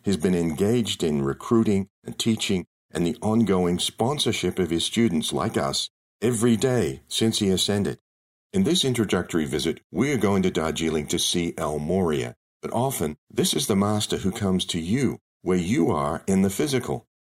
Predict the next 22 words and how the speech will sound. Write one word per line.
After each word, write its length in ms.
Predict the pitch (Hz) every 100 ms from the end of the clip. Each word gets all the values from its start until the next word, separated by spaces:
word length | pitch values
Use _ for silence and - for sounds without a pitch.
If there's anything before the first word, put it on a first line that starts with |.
| _ _ _
He 180 | 101 104
knows 360 | 113 131 127
you 120 | 101 95
need 400 | 101 127 90 87
his 200 | 87 -
unseen 460 | 92 104 - 98 95
protection 580 | 90 - 104 107 69 69
and 100 | -
sponsorship, 720 | - 90 104 95 - 65 - -
even 280 | 131 113 95
when 140 | 92
you 180 | 82 151
don't 280 | 120 80 90
know 240 | 107 113
it. 160 | 64 - _ _ _ -
He 100 | 113
makes 260 | 117 -
the 140 | - -
effort 360 | 113 - 131 -
to 80 |
contact 640 | - - 107 101 90 87 -
you 380 | 92 127 78